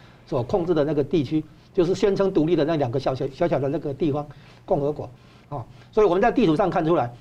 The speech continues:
那东，乌克兰东部那两个省，啊，只有红色那一小块，啊，是属于独立的，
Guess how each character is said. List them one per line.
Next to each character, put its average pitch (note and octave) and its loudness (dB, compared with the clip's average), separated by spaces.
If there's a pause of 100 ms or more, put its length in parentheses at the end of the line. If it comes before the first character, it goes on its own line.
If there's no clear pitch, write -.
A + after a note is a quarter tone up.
(220)
那 C4+ 2
东， B3+ 2 (360)
乌 B3 2
克 C4 2
兰 F#3 2
东 A#3 2
部 A#3 4
那 A3 4
两 D3 2
个 D#3+ 2
省， - -2 (640)
啊， E3 -2
只 A3+ 0
有 G#3 2
红 G3 2
色 G#3+ 2
那 G3 4
一 F#3+ 4
小 C3+ 0
块， C#3 -2
啊， C#3+ -2
是 F#3 0
属 C#3 -2
于 C#3 2
独 D3+ 0
立 F3 2
的， C#3 -2